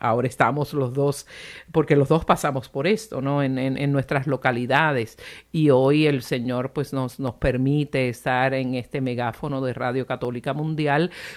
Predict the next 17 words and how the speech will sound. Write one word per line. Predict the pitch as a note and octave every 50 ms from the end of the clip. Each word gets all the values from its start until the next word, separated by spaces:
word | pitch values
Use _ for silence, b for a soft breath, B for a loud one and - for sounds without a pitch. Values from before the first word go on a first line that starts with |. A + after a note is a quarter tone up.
| B B _
por | E3 E3 D#3
haber | B2+ B2 C#3 D#3 F#3 A3 A3
vivido | E3+ D#3+ C3+ C3+ C3+ C3 C3 C3 B2+ B2+ B2 - -
esa | - C3+ - D#3
experiencia. | C3+ - - - - C3+ A#2+ A#2+ B2 B2+ B2+ A#2+ A#2 A2+ - - A#2+ A#2+
O |
sea | A#2+ - D#3 C#3
que | - C#3+ C3
todas | - _ E3+ E3 F3+ F#3+ G#3 - -
esas | F3+ - - F3 E3 D3+
decisiones | D3+ D#3 D3 - D3 - - D#3 D#3 D#3+ E3+ E3+ D#3+
de | E3+ E3
vida, | D3+ E3 E3 E3 C#3+ C3 C3+
no | C3+ C3+ C3
todas | C3 - C#3 C#3 D3 D#3
las | E3+ D3+ -
cuales | - F3 E3 D#3 C#3+ C3 C3 - B